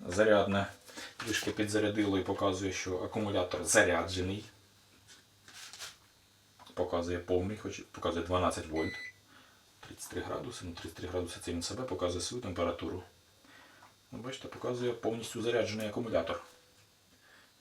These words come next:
Е, провода реально розкалені. І на акумуляторі, бачите, дванадцять нуль дев'ять показує. А я тепер хочу заміряти,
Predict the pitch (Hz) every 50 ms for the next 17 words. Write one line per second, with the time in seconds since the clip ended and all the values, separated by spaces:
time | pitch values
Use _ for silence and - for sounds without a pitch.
0 | _ - - - - _ - - - - 95 95 95 92 92 92 90 - - 113
1 | 123 127 135 135 120 113 107 - - - - - - 107 113 110 101 87 87 87
2 | 90 87 87 113 113 110 - - - - 85 82 82 85 85 90 95 95 - -
3 | - - _ _ _ _ _ _ _ _ _ _ _ _ _ _ - - - -
4 | - - - - - - - 127 117 98 87 - - - - - - - - -
5 | - 92 95 101 104 117 123 127 151 156 156 123 110 101 113 131 127 - - -
6 | 101 104 110 117 - - - 104 98 95 90 87 80 73 76 - - - - -
7 | _ _ _ _ _ _ _ _ _ _ _ _ _ _ _ _ _ _ _ _
8 | _ _ _ _ _ _ - - - - - - - - - - - - - -
9 | - - - 101 101 98 95 98 110 110 113 131 - - - - - - - -
10 | - - - - - - - - - - - - - - 90 90 90 - 87 -
11 | - - - - 90 - - 110 - - - - - - - 90 101 107 104 110
12 | 151 160 147 - - - -